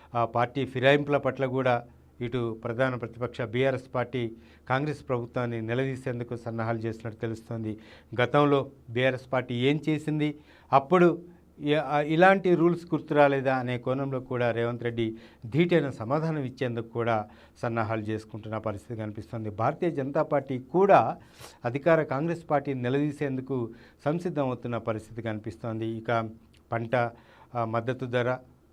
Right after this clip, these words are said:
వరిధాన్యం కొనుగోలు, ఇట్లాంటి విషయాల్లో ప్రభుత్వం చెప్పిందొకటి, చేస్తుందొకటి అనే కోణంలో బీజేపీ ప్రభుత్వాన్ని ఇరుకున పెట్టేందుకే సన్నాహాలు చేస్తున్న పరిస్థితి. నిరుద్యోగ భృతి ఇస్తామన్నారు, ఉద్యోగాల భర్తీ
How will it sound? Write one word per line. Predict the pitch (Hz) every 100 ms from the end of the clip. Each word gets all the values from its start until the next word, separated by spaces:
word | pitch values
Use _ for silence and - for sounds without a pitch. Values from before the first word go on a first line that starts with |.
| _
వరిధాన్యం | 117 123 123 127 123
కొనుగోలు, | 123 123 123 131 139
ఇట్లాంటి | 120 113 131 123 120
విషయాల్లో | 117 - 135 131 113 - - _ -
ప్రభుత్వం | 120 120 139 131
చెప్పిందొకటి, | 131 131 143 135 135 147 151 160 - - _ 160
చేస్తుందొకటి | 175 175 165 151 143 139
అనే | 139 135
కోణంలో | 131 139 147 151 165
బీజేపీ | 131 131 131 131 131 117 117 - -
ప్రభుత్వాన్ని | 117 113 120 127 123 117
ఇరుకున | 120 135 180
పెట్టేందుకే | 175 123 127 120 117 123 113
సన్నాహాలు | 120 113 110 110
చేస్తున్న | 107 - 107
పరిస్థితి. | 107 107 - 110 113 110 - - 120
నిరుద్యోగ | 120 123 120 123 120
భృతి | 117 117 120
ఇస్తామన్నారు, | 117 131 123 123 123 120 - - - -
ఉద్యోగాల | 117 139 147 139 123
భర్తీ | 120 123 180